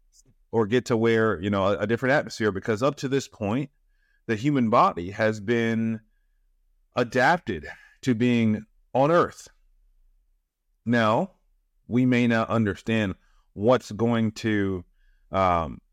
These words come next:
propel us as far as being in those environments, right? We have very limited data with how many people have actually done it. Um, but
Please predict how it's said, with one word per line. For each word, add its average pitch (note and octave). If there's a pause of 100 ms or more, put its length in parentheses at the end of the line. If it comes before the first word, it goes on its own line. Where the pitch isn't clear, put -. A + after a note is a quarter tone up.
(920)
propel C#3+
us D#2 (100)
as G2+
far G2+
as G2
being G2+
in G2
those F#2
environments, F2+
right? G2
We F#2+
have G2
very G#2+
limited G2
data A#2
with F#2
how G2+
many F#2+
people G2
have F#2
actually E2+
done A2+
it. F2 (500)
Um, E2+ (520)
but A2